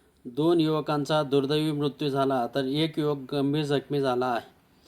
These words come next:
या प्रवाशांची अद्याप ओळख पटलेली नाही. मात्र ऐन सणासुदीच्या काळामध्ये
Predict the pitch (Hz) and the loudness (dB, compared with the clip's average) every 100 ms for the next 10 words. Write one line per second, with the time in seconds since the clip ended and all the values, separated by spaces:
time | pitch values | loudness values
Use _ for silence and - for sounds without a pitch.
0 | _ _ _ 156 175 170 165 160 160 147 | _ _ _ 2 2 4 4 2 2 -2
1 | 139 156 131 131 127 160 147 147 151 156 | 0 0 0 0 0 -2 2 2 2 -2
2 | 151 143 143 139 135 123 107 95 _ _ | -6 -2 0 0 0 -2 -4 -12 _ _
3 | _ 131 131 - 175 156 110 - _ _ | _ 0 0 2 2 2 -2 -12 _ _
4 | _ _ _ _ _ _ _ 135 156 165 | _ _ _ _ _ _ _ -6 -4 -4
5 | 165 151 151 - 143 147 160 147 143 135 | -2 -2 -2 -4 -6 -2 -2 2 2 2
6 | 139 131 135 104 - | 2 2 0 0 -8